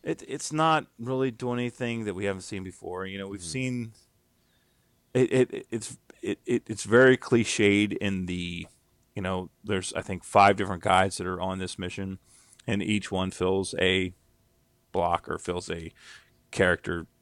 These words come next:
Speaker 1: you know, that you, you would expect.
Speaker 2: Yeah.
Speaker 1: Um,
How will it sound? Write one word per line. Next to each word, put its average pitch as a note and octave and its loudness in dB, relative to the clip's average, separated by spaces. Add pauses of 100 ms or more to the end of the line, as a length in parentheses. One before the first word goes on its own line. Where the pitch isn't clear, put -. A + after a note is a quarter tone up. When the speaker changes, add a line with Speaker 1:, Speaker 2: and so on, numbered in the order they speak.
(320)
Speaker 1:
you F#2+ -2
know, F2+ 0
that F2+ 0
you, F2 -4 (180)
you G2+ -4
would F2+ -2
expect. - 0 (200)
Speaker 2:
Yeah. F#2 -12 (220)
Speaker 1:
Um, F#2 2